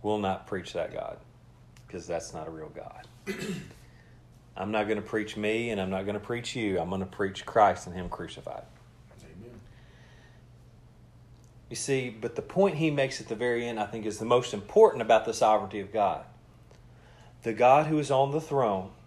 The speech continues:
Speaker 1: the God who is sovereign, the God who is in control, is the God we can trust. We can trust in that God.
Speaker 2: Yeah.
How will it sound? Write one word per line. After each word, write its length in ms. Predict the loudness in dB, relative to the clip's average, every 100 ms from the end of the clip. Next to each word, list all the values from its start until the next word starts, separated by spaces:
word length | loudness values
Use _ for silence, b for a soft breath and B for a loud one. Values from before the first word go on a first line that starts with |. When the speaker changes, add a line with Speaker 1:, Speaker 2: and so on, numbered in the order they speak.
| -20 b b
Speaker 1:
the 80 | 2
God 300 | 8 8 8
who 80 | 6
is 140 | 4
sovereign, 720 | 8 12 12 12 6 -2 -4 -6
the 80 |
God 280 | 4 6 6
who 100 | 4
is 160 | -2 -2
in 160 | -4
control, 760 | -2 -2 2 8 8 8 4 -4 -20 -20 -20 b b b b -14 -6
is 220 | -4 -2
the 120 | -4
God 500 | 2 6 8 6 2 -6
we 140 | -10 -8
can 200 | -8 -12
trust. 680 | -4 -2 -2 -8 -12 -14 -16 -20 -20 -20 -20 -20 -20 -20 -20 -20 -20 -20 b b b
We 120 | 0
can 160 | 2 0
trust 380 | 4 6 6 0
in 80 | -8
that 200 | -8 -8
God. 280 | -10 -10 -20 -20 -20 -20 -20 -20 -20 -20 -20 -20 -20 -20 -20 -20 -20
Speaker 2:
Yeah. 60 | -20